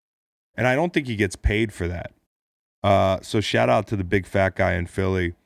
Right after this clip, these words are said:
who got put, uh, on the silver screen for pulling up his shirt in, uh,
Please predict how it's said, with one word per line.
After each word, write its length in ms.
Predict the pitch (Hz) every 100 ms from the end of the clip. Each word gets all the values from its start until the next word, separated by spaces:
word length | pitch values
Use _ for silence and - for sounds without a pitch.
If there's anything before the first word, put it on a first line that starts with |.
| _ _ _ _ -
who 100 | 98
got 280 | 101 95
put, 280 | - 104 95
uh, 300 | 95 92 90
on 140 | 87 92
the 80 | 87
silver 340 | - 92 90
screen 520 | - - 95 92 85 - _ _ _
for 100 | -
pulling 320 | 90 107 98 95
up 140 | 90
his 120 | 95
shirt 480 | - - 101 92 - _ _ _ _ -
in, 280 | 95 92 92
uh, 520 | 92 92 90 92 92